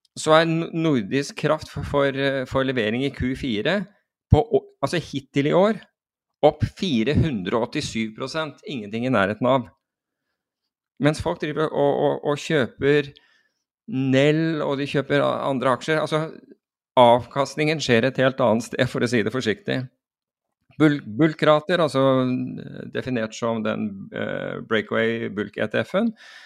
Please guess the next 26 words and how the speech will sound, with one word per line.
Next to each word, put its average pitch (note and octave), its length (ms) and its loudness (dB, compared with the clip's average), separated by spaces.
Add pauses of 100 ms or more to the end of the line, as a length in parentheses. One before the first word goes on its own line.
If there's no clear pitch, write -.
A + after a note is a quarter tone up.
(140)
ned D3 160 4
seksogtyve D#3 560 -2
prosent, F#3 400 0
er C#3 140 2
ned C#3 140 0
åtteogfemti A#2 720 -2
prosent B2+ 360 -2
på C3+ 160 2
året. F#3+ 320 2 (460)
Brent D#3+ 540 0 (180)
olje D#3+ 380 0
ned D3+ 240 -2
ti B2 180 0
prosent C#3+ 400 -2
i, B2+ 460 -4
eh, A#2+ 260 -2 (220)
i, B2 80 -2 (560)
i B2 160 -2
juli, A#2+ 320 0 (420)
er - 160 -8
fortsatt G#2+ 240 -4
opp A#2+ 160 -2
treogtredve A2 400 0
prosent A2+ 300 -4
på B2 160 -4
året. A3 240 -2